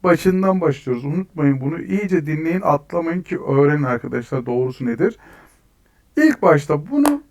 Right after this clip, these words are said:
dayayın. Hatta bir tık daha hızlı gitmesini istiyorsanız on sekiz. Tabi burada sizin, e, ihtiyacınız var. O yüzden on sekiz buçuk falan iyidir.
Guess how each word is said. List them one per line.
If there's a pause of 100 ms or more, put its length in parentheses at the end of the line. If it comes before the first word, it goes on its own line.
dayayın.
Hatta (200)
bir
tık
daha
hızlı
gitmesini
istiyorsanız (520)
on
sekiz.
Tabi
burada (240)
sizin, (120)
e, (420)
ihtiyacınız
var. (280)
O
yüzden
on
sekiz
buçuk
falan (140)
iyidir.